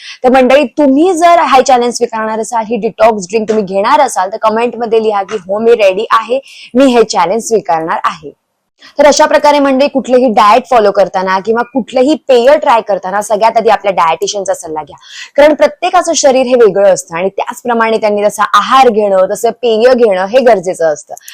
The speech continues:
तर तुम्हाला जर माझा आजचा व्हिडिओ आवडला असेल, तर मला कमेंटमध्ये नक्की सांगा. तसेच तुमचे फ्रेंड्स, फॅमिली ज्यांना वेट लॉस करायचं आहे, त्यांच्यासोबत देखील हा व्हिडिओ शेअर करा,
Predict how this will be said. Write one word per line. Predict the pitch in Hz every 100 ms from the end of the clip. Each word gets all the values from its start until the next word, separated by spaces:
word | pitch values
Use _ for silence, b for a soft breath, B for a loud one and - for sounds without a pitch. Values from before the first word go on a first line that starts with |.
| B B
तर | 240
तुम्हाला | 254 240 262
जर | 320
माझा | 339 320
आजचा | 294 285
व्हिडिओ | 262 247 -
आवडला | 214 220 220 233
असेल, | 220 226
तर | 226
मला | 220
कमेंटमध्ये | 214 202 202 202 208 226
नक्की | 208 - - 320
सांगा. | - 185 151 170
तसेच | 214 196
तुमचे | 202 196
फ्रेंड्स, | 196 208 226 233 220 -
फॅमिली | 226 202 226 214 214 - B B
ज्यांना | 233 226
वेट | 226 220
लॉस | 226 254 359
करायचं | - 285 240 202
आहे, | 208 190
त्यांच्यासोबत | 214 226 220 277 277
देखील | 254 247 269
हा | 240
व्हिडिओ | 233 240
शेअर | 240 240 226
करा, | 220 233